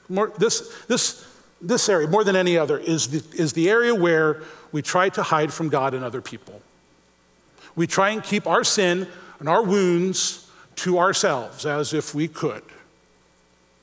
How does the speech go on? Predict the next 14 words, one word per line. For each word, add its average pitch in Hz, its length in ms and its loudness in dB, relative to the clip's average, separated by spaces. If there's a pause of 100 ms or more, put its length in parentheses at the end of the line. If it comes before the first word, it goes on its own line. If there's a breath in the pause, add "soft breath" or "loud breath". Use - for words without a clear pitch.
(1300 loud breath)
And 170 100 -2
living 233 380 2
in 214 180 0
that 180 320 0
shame, 127 600 -2 (200)
which 139 180 -10
is 131 120 -8
what 135 160 -4
it 170 100 0
is, 123 480 -8
no 160 80 -6
matter 233 180 2
what 185 220 2
it, 170 80 -4